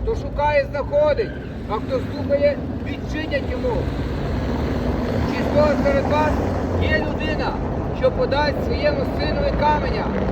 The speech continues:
коли хліба проситиме він, або коли риба проситиме, то подасть йому гадину?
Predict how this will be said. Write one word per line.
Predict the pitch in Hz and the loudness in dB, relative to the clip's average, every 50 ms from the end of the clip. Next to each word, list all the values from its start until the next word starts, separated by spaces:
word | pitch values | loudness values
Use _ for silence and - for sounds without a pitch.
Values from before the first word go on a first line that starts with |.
| - - - - - - - | 0 0 -2 -2 0 0 2
коли | 247 277 294 | 2 4 4
хліба | 285 - - - 311 302 - - - | 2 2 0 0 0 0 0 0 0
проситиме | - - - - - - - - - - - - - - - | 0 0 0 0 0 0 0 0 0 0 0 0 0 0 0
він, | - - - - - - - - - - - - - - - - - | 0 0 0 0 0 -2 -2 -2 -2 -2 -2 0 0 0 -2 -2 0
або | - - 269 - - | 0 0 0 0 0
коли | 277 277 277 294 | -2 -2 0 0
риба | 277 294 311 320 302 302 277 | 0 0 0 0 0 -2 -2
проситиме, | - 277 262 - - - - - - 190 - 285 277 - | -2 -2 -2 -4 -2 -2 -2 -2 0 0 0 0 0 0
то | 180 - | 0 0
подасть | - 254 247 285 294 285 - - | 0 0 0 0 0 0 -2 -2
йому | - - 294 | -4 -2 -2
гадину? | 277 254 285 311 311 302 - - 269 - - - | 0 0 0 2 0 0 0 0 0 -2 -2 -2